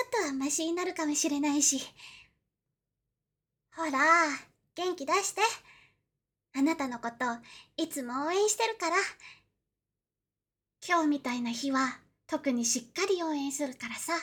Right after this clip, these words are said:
安心して、私のことを頼ってよ。ほんとさ、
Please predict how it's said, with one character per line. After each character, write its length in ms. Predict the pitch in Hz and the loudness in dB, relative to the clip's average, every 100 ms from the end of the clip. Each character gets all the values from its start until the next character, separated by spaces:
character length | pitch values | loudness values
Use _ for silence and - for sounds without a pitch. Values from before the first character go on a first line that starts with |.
| - _ _ _ _ _ 294 | -8 _ _ _ _ _ -4
安 140 | 330 | -2
心 260 | 320 311 339 | 0 0 -2
し 140 | - | -2
て、 60 | 349 294 - _ | -4 -6 -12 _
私 340 | 311 - - | -6 -2 0
の 120 | 427 427 | 0 0
こ 100 | - | -2
と 180 | 427 | -2
を 60 | 320 | -4
頼 240 | - 339 | -8 -6
っ 60 | 403 | -4
て 100 | 508 | -2
よ。 80 | 440 381 - _ _ _ _ _ _ _ _ _ _ _ _ _ _ _ _ _ _ _ _ _ _ _ _ _ _ _ _ | -2 -4 -8 _ _ _ _ _ _ _ _ _ _ _ _ _ _ _ _ _ _ _ _ _ _ _ _ _ _ _ _
ほ 240 | - 262 262 | -10 0 2
ん 220 | 233 226 | 2 -2
と 100 | 214 | -6
さ、 180 | - | -4